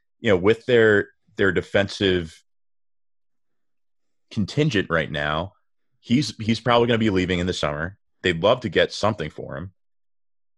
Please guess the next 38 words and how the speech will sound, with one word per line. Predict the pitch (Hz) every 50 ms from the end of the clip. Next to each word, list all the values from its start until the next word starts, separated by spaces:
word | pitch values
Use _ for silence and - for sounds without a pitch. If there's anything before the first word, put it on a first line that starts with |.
| _ _ _ -
And | 107 104 104 101 101
that's | 101 98 -
also | 110 107 101 -
contingent | - 101 92 90 95 90 87
on | 90 87 87 87 82 -
if | 85 82 -
they | - 87 87 87 85 85 87 85 85 80 - -
have | - 92 95 85
to | - 92
offload | - 67 85 90 85 - 90 90 87 87 85 76 _ -
David | - 87 87 82
Alaba. | 87 92 107 101 87 - - - - _
If | - 101 90
they | - 98 90 87 87 85 85 82 - _ _ _ _ _ _ -
don't, | 117 139 117 92 90 95 - _ -
and | 90 90 87
they | 87 85 85 85
are | 85 85 78
able | 82 95 87 90
to | - 85
re-sign | 78 71 - - - - 98
him, | 82 73 78 78 _ _ _ _ _ _ _ _
maybe | - 87 95 104 113 101 117 117 117 117 113 110 - - -
Boateng's | - 101 104 107 101 - 107 104 104 92
kinda | - - 101 98 95
surplus | - - 92 95 - 101 98 95 -
to | - - 95
requirements. | 87 - - 107 113 110 87 - - - -
And | - 92
then | 90 87 85 85 - _ _ _ _ -
Nicolas | 92 92 101 95 - -
Sula | - 95 92 95 90
just | 82 95 90 - _ _ _ _ _
slides | - - - 85 82 85 -
back | 95 87 85 82 95
into | 90 82 - - 85 82 85 85 80 - _ _ _ -
Boateng's | 92 98 95 - - - - - - -
role. | 60 57 - _